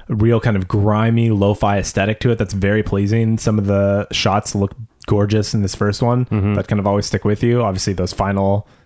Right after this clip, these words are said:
Speaker 1: scenes, which is the logo of our podcast.
Speaker 2: Right? <laughs> Yeah. <laughs> A very important, which of course I'm very familiar with.
Speaker 1: Uh-huh.
Speaker 2: Um, and, like, in looking at, like, old, old trailers and just video clips that I've seen over the years, like, I get,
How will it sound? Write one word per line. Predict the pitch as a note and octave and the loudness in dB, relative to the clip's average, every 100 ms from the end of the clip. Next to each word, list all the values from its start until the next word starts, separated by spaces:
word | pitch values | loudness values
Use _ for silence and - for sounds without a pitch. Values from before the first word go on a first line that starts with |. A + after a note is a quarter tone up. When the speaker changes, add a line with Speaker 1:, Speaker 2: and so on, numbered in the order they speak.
| - | -14
Speaker 1:
scenes, | - G#2 G#2+ A2+ - - _ | -2 0 2 0 -2 -12 _
which | - G#2 | 0 4
is | G#2 A2 | 4 4
the | A#2+ | 2
logo | A2+ B2 B2+ B2 | 4 4 6 6
of | B2 A2+ | 4 4
our | G#2+ | 2
podcast. | G#2+ - A#2+ B2 B2 C3 - - - | 2 2 2 0 0 -2 -6 -10 0
Speaker 2:
Right? | A2 C#3 | 2 2
<laughs> | - | 2
Yeah. | C3+ E3 C3+ D#3+ - | 6 6 6 2 4
<laughs> | G3 - F3+ F#3 - D#3+ G#3+ C3+ | 2 4 2 0 0 -4 -4 0
A | |
very | B2 C#3 | 4 4
important, | A#2+ B2+ A#2 A2+ | 4 2 2 0
which | G#2+ | 0
of | G2+ | -2
course | E2+ F#2 E2 | 0 -2 -2
I'm | F2 E2 F2+ - - | -4 -4 -6 -12 -16
very | - - G2 E2+ | -12 -4 -2 -2
familiar | - F2+ D#2+ D#2 D#2 | -2 -4 -2 -2 -2
with. | E2 - - | -4 -6 -6
Speaker 1:
Uh-huh. | B2+ G2+ A2+ - - | -4 -2 -2 -4 -2
Speaker 2:
Um, | F#2 F2+ F2+ | 0 0 -2
and, | - G2+ G2+ | -2 0 0
like, | G2 F#2+ F2 - | 0 -2 -4 -8
in | F#2 G2 | -4 -2
looking | G2 - F#2+ | -2 -2 -4
at, | F2 | -4
like, | E2+ E2+ - | -6 -6 -6
old, | E2+ E2+ E2+ | -4 -4 -4
old | E2 D#2+ D#2 - - - | -4 -2 -4 -8 -18 -16
trailers | - F2+ E2+ E2 F2 | -8 -4 -4 -4 -4
and | F2 | -4
just | E2 | -4
video | F2 E2 | -4 -6
clips | - F2 D#2+ - | -6 -8 -8 -8
that | E2 | -8
I've | E2+ | -8
seen | - E2 | -8 -8
over | D#2+ D#2+ | -6 -6
the | E2+ | -6
years, | D#2 D#2+ E2 - | -6 -6 -8 -8
like, | - - - - | -8 -8 -12 -12
I | - | -8
get, | F2 E2 E2 | -6 -6 -6